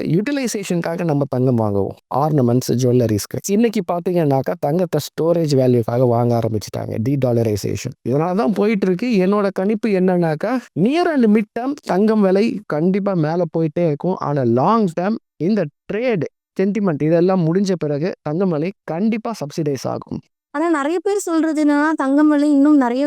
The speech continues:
Speaker 2: குறையும் அப்படின்ற மாதிரி நிறைய கருத்துக்கள்லாம் நம்ம பார்க்கிறோம் சார். அது எப்படி சார்?
Speaker 1: இந்த வாலட்டாலிட்டி என்னைக்கு நிக்குதோ, இந்த ஒரு ட்ரேட் இனிமேல் வந்து, இது மாதிரி இந்த ஒரு ட்ரேடு, டேரிஃப், இந்த டிஸ்கஷன்ஸ், இந்த நியூஸ் எல்லாம் என்னைக்கு குறையுதோ,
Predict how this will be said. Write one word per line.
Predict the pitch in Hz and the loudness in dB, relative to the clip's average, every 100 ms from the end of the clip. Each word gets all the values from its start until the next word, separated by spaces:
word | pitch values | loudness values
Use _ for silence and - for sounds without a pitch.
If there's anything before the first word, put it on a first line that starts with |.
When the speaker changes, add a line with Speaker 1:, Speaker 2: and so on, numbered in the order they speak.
| 277 | 0
Speaker 2:
குறையும் | 262 277 302 302 | 0 2 4 4
அப்படின்ற | 285 220 254 240 247 | 4 2 2 2 2
மாதிரி | 226 233 | 0 0
நிறைய | 254 220 226 254 269 | 0 0 -2 0 -2
கருத்துக்கள்லாம் | - 220 - 269 247 240 240 | -4 -10 -6 -4 0 2 2
நம்ம | 214 202 | 0 -2
பார்க்கிறோம் | 202 208 208 196 | -4 -4 -2 -2
சார். | 196 196 | -2 -4
அது | 202 | -2
எப்படி | 240 220 | -2 -2
சார்? | 214 190 185 - | -4 -4 -4 -2
Speaker 1:
இந்த | 175 190 | 2 2
வாலட்டாலிட்டி | 165 175 233 220 202 190 175 185 170 | 0 0 -2 -2 0 0 0 0 2
என்னைக்கு | 143 170 170 175 | 2 2 2 2
நிக்குதோ, | 143 135 156 131 123 123 | 2 0 0 0 0 -2
இந்த | - 147 151 147 | -4 -2 0 0
ஒரு | 139 135 131 127 113 | 0 2 2 2 0
ட்ரேட் | - 185 208 185 151 | -2 -2 0 0 0
இனிமேல் | 151 156 165 180 | 2 4 4 2
வந்து, | 160 143 147 170 - - - | 2 2 0 -2 -4 -14 -6
இது | 156 | -2
மாதிரி | 170 185 | 0 0
இந்த | 170 | 0
ஒரு | 156 143 135 | 2 0 -2
ட்ரேடு, | - 175 185 180 156 139 131 | -4 0 0 2 0 0 -2
டேரிஃப், | 156 165 170 147 151 147 147 | -2 -2 0 -2 -4 -4 0
இந்த | 147 165 165 160 147 | 0 0 0 0 0
டிஸ்கஷன்ஸ், | 135 - 196 175 175 170 - - - - | -2 -2 -4 -2 -2 -2 -4 -12 -20 -6
இந்த | 180 202 | -2 0
நியூஸ் | 165 180 214 185 | 2 2 2 0
எல்லாம் | 175 170 | -2 0
என்னைக்கு | 151 170 160 | 2 0 0
குறையுதோ, | 139 143 143 127 | -2 -2 0 0